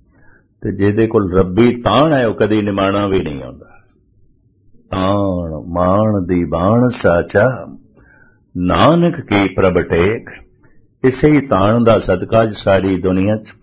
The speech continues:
ਧੰਨ ਗੁਰੂ ਅਰਜਨ ਦੇਵ ਜੀ ਮਹਾਰਾਜ ਦਾ ਸ਼ਹਾਦਤ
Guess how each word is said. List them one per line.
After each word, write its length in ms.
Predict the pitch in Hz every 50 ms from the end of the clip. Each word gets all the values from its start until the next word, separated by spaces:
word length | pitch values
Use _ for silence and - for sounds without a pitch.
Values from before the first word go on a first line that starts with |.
| _ _ _ _ _ _ _ _ _ _ - - 87 80
ਧੰਨ 240 | - 98 101 113 120
ਗੁਰੂ 240 | 120 127 120 107
ਅਰਜਨ 340 | 101 95 92 92 107 110 107
ਦੇਵ 200 | 101 104 101 98
ਜੀ 180 | 92 95 98 92
ਮਹਾਰਾਜ 460 | 90 90 87 92 92 95 98 98 92
ਦਾ 120 | 98 90
ਸ਼ਹਾਦਤ 600 | 85 - - - 78 78 87 90 92 104 101 -